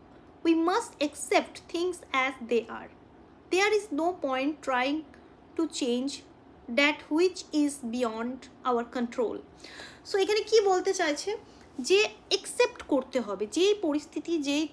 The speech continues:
চেঞ্জ, দেখো চেঞ্জ তো পরিবর্তন হলো আমাদের জীবনের অংশ, ঠিক আছে? পরিবর্তনশীল, everything। আমরা ছোট ছিলাম, ছোট থেকে বড় হয়েছি, you know, আমাদের লাইফেও কেউ ছোট থেকে বড় হবে। তো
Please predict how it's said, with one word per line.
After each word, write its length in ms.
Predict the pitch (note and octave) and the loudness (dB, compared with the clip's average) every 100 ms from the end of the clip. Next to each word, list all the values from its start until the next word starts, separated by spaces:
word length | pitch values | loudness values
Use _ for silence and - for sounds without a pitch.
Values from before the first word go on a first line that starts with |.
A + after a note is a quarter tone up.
| - | -4
চেঞ্জ, 420 | D#4 D#4 E4 A#3+ - - - | 0 2 4 2 -2 -12 -6
দেখো 200 | B3+ B3 | -6 -6
চেঞ্জ 340 | A#3 C#4+ D4 E4+ - | -4 0 2 0 -2
তো 60 | D#4+ | -2
পরিবর্তন 680 | D4 C#4 D4 D#4 D4 E4 D4 | 0 2 4 2 -2 -2 0
হলো 180 | D4 D4 | 2 2
আমাদের 460 | D#4 C4 C4 C#4 B3+ | 0 -2 -4 -4 -4
জীবনের 440 | A#3 A#3+ B3+ C#4+ - | -4 -4 -2 -2 -2
অংশ, 200 | A3 G#3+ - G3 | -6 -6 -6 -4
ঠিক 160 | - C#4 | -4 -2
আছে? 260 | C4+ A3+ F#3+ - | -2 -4 -8 -2
পরিবর্তনশীল, 760 | C4+ B3+ A#3+ A#3+ A3+ - A3 - C#4 | -2 0 -2 -2 -6 -4 -6 -2 -2
everything। 400 | C#4 D#4 C#4 G3+ - - - | 0 -2 -2 -6 -8 -18 -6
আমরা 200 | C4 C#4+ | -2 -2
ছোট 240 | D#4 C#4+ C4+ | 0 -2 -2
ছিলাম, 400 | D4 C#4+ C4+ C#4 | -2 -2 -2 -2
ছোট 180 | C#4+ C4 | -4 -4
থেকে 240 | C4 C4+ | -4 -4
বড় 260 | A#3+ A#3+ B3 B3 | -2 -2 -2 0
হয়েছি, 440 | B3 A#3+ - B3 B3 - - - - - - - - - - | -2 -2 -4 -6 -8 -12 -14 -18 -20 -20 -20 -20 -20 -14 -2
you 80 | C#4 | 2
know, 120 | C#4 - - - - - | 2 0 -6 -20 -18 -2
আমাদের 340 | D4 F4 F4 | 4 4 4
লাইফেও 640 | E4+ C4+ C4+ - C#4+ C#4+ - - | 4 4 2 2 4 4 2 -2
কেউ 160 | D4+ D4 | 0 0
ছোট 180 | D4 C4 C4+ | 0 -2 -2
থেকে 140 | C4+ | -2
বড় 320 | A#3+ A#3 B3+ | 0 2 4
হবে। 360 | C#4+ B3+ G#3+ A#3+ B3+ - - - | 4 2 4 4 2 -10 -20 -6
তো 60 | G#3 | -2